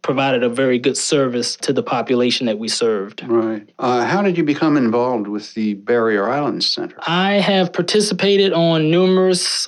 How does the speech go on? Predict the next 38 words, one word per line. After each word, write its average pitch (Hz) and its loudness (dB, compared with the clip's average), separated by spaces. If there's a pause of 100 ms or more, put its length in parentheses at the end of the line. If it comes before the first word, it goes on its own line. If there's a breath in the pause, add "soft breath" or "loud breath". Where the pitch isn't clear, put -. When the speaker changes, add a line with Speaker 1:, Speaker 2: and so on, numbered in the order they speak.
Speaker 1:
boards. 175 2
And 151 2
so 160 2
I 139 0
think 170 -2
there 160 2
was 160 4
a 143 4
former 170 2
board 160 2
member 160 0
and 143 0
an 139 -2
actual 143 2
employee 156 4
of 135 0
Barrier 147 2
Islands 139 0
who 139 -2
thought 139 -2
that 131 0
I 135 -2
had 139 2
a 131 2
skill 151 2
set 151 -2
that 139 0
could 127 -12
contribute 143 0
to 151 0
the 143 0
organization. 143 0
Quite 151 -2
frankly, 156 2
I 135 0
think 143 -2
they 147 4
were 143 6